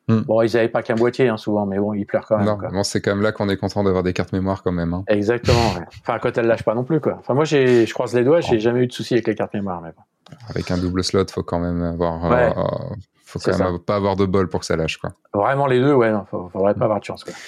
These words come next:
Speaker 1: Et qu'est-ce qui a fait qu'en deux mille trois, tu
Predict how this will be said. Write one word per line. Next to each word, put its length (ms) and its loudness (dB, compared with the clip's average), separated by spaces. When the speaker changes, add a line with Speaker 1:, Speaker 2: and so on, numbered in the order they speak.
Speaker 1:
Et 80 0
qu'est-ce 160 0
qui 80 0
a 80 0
fait 200 -2
qu'en 200 -2
deux 100 2
mille 220 2
trois, 280 -2
tu 640 0